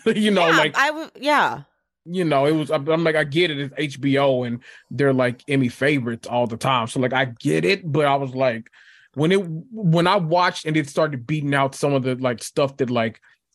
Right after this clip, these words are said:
Speaker 1: I was, like, diehard passionate about, I was like, "Okay, this is
Speaker 2: Too far.
Speaker 1: t-, a little too far for me. Yeah, this is a little stupid. Okay."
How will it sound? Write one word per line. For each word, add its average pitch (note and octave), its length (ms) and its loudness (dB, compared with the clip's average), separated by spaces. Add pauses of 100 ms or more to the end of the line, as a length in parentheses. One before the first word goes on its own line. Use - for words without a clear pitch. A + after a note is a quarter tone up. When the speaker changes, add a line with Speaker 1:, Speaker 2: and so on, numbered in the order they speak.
Speaker 1:
I C#3+ 160 2
was, C3+ 240 -2
like, A#2+ 300 -2
diehard C3 500 0
passionate C#3+ 460 -2
about, C#3+ 180 0
I D#3 80 2
was F#3 160 -4
like, B2 300 -2 (640)
"Okay, D#3 560 0
this D3 360 -2
is C3+ 380 -2
Speaker 2:
Too B3+ 220 -4
far. D3+ 420 -2 (420)
Speaker 1:
t-, F3+ 100 0
a D#3+ 40 4
little D#3+ 260 2
too D#3+ 160 0
far C#3+ 300 -2
for B2 120 -12
me. B2 140 -6
Yeah, B2 240 0
this B2 120 -4
is - 80 -10
a C#3 60 -4
little D#3 140 2
stupid. C3 420 -4
Okay." A2+ 500 -2